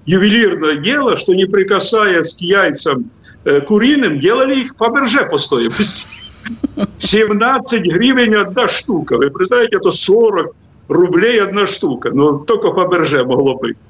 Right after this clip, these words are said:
И воровство везде. Поэтому надо спасать украинский народ. Я обращаюсь к украинцам. Спасайте своих детей. Спасайте всема способами.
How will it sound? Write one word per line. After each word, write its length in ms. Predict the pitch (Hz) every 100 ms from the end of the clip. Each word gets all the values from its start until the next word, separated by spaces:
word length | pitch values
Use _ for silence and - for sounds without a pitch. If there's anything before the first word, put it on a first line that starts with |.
| - - -
И 100 | 156
воровство 680 | 170 180 180 - 226 240
везде. 540 | 151 185 185 - 240 - - - - - -
Поэтому 800 | 202 202 214 208 208 196 190 147
надо 220 | 196 202
спасать 460 | 185 202 165 185 180
украинский 540 | 160 170 165 147 -
народ. 320 | 147 139 123
Я 200 | 127 160
обращаюсь 680 | 160 165 160 - 185 147 -
к 40 |
украинцам. 760 | 147 - 151 185 220 160 - -
Спасайте 600 | - 202 208 269 226 135
своих 300 | - 135 123
детей. 380 | 117 113 110 - - - - -
Спасайте 680 | - 185 185 254 254 254 240
всема 380 | - 180 170 190
способами. 800 | - - 151 - 120 113 -